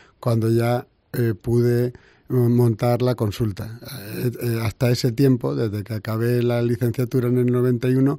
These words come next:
no dejé de trabajar, eh, simultáneamente a esos estudios, para también, entre otras cosas, poderme <laughs> mantener, eh,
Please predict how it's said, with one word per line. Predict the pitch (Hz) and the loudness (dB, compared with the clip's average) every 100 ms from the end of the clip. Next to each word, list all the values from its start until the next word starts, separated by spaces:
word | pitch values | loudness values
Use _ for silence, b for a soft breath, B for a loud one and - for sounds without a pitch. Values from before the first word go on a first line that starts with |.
| B B B B _ | B B B B _
no | 147 131 131 | 2 6 6
dejé | 131 - | 4 4
de | 131 123 | 2 2
trabajar, | 131 131 123 147 135 135 - _ | 2 0 0 0 -2 -4 -14 _
eh, | 123 | -8
simultáneamente | 110 120 113 110 120 123 123 123 117 | -4 -2 -2 0 0 2 2 2 0
a | 120 | -2
esos | 113 127 120 | -2 0 -2
estudios, | - 143 139 131 151 - | 0 0 0 0 -4 -10
para | 117 110 107 | -10 -10 -12
también, | 104 107 113 113 | -8 -6 -4 -4
entre | 117 | -4
otras | 101 110 | -6 -6
cosas, | - 113 117 - B B B B | -6 -4 -4 -6 B B B B
poderme | - 127 117 127 | -2 0 2 2
<laughs> | |
mantener, | 117 117 113 113 123 127 - B B B B B _ - | 2 2 0 0 0 -2 -10 B B B B B _ 2
eh, | 135 127 120 | 4 4 2